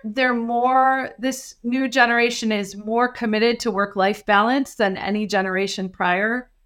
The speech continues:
I think. And so, uh, companies need to figure out how to accommodate for that, and,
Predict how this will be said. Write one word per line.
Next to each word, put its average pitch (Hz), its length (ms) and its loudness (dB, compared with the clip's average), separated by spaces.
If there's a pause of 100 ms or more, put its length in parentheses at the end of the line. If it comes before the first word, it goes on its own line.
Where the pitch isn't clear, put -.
I 240 80 0
think. 254 460 -2 (280)
And 226 160 0
so, 214 580 0 (140)
uh, 175 340 0
companies 247 540 0
need 196 180 -6
to 190 60 -6
figure 190 300 -2
out 202 180 4
how 196 140 0
to 175 120 0
accommodate 214 640 0
for 226 160 -2
that, 233 300 2
and, 170 220 -6